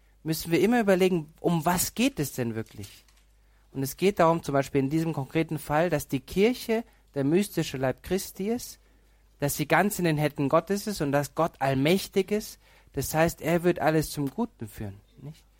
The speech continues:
Und das ist genau, das war für mich genau ein Beispiel von einer Person, die eben genau diese beiden Elemente verbindet, nicht?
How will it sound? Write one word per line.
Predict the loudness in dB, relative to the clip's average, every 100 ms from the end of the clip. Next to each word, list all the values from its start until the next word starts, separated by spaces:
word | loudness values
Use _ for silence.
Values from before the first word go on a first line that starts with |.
| _ _ _ _ _ _ _ _ _ _ _ -6
Und | 2 4
das | 4
ist | 2 4
genau, | 6 8 8
das | 6 4
war | 4
für | 4
mich | 4 2 2
genau | 6 6
ein | 6 2 4
Beispiel | 6 6 6 2 -2
von | 2 2
einer | 4 2
Person, | 2 2 2 4 4 4
die | 4
eben | 4 4
genau | 2 4 6
diese | 4 2 2 4
beiden | 6 6 6 4
Elemente | 6 6 6 6 6 4 2
verbindet, | 4 2 6 4 4 0 -4 -10 -20 _ _ _ _ -10
nicht? | -8 -8